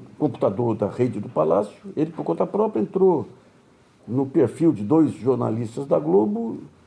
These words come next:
e colocou que eles erravam previsões econômicas, uma coisa assim.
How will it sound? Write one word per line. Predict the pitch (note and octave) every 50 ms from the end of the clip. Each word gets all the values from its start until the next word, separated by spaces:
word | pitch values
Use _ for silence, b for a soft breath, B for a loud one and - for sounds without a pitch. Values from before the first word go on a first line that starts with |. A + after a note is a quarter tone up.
| b b b b
e | B2+
colocou | - F#3+ G3+ F#3 - - E3 F#3+ G3
que | G3 G3
eles | G3 F#3+ F#3 E3 D3 F3
erravam | D3+ B2 C3+ D#3 E3 D3 D3+ B2+
previsões | A2+ C#3+ D3 B2+ G#2+ - C#3+ D3+ C#3+ C#3+
econômicas, | D3 C#3+ - C3+ A#2 A#2+ C3 A#2 G#2 - - - A2+
uma | A#2+ A2+ G2+
coisa | - B2+ A#2 A2+ -
assim. | - - -